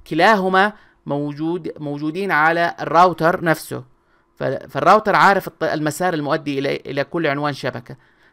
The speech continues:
لو رحنا على الراوتر واحد وكتبنا الأمر مثلا على مستوى الانيبل، لو كتبنا هنا exit، exit،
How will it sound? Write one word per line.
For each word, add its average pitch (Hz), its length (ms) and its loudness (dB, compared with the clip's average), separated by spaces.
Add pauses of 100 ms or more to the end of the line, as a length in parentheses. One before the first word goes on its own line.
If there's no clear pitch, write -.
لو - 60 0
رحنا 165 220 2
على 151 100 6
الراوتر 151 360 2
واحد 160 400 2
وكتبنا 139 360 -6
الأمر 139 440 -4 (960)
مثلا 131 320 -6
على 123 180 -4
مستوى 131 380 -8
الانيبل، 160 720 -4 (120)
لو 135 340 -10
كتبنا 139 320 -12
هنا 127 240 -10
exit، 156 400 -12 (1800)
exit، 151 500 -10